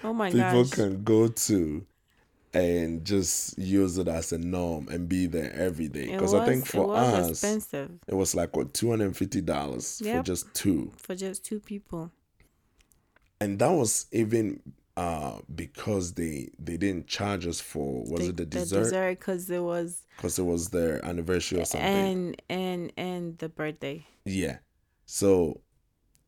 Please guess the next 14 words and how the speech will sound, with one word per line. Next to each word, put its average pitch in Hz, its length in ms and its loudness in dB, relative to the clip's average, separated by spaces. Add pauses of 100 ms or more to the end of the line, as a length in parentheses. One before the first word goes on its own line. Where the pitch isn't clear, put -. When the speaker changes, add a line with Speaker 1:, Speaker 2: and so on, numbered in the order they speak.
(1080)
Speaker 2:
if 98 280 -6
they 113 180 4
had 123 280 2
charged 85 500 -4
for 67 580 -2 (140)
dessert, 78 540 -6 (160)
that 92 200 -4
means 82 340 -4
we 92 140 -2
were 90 80 0
gonna 85 180 -4
spend, 71 320 -6
like, 62 220 -10
three, 82 260 -4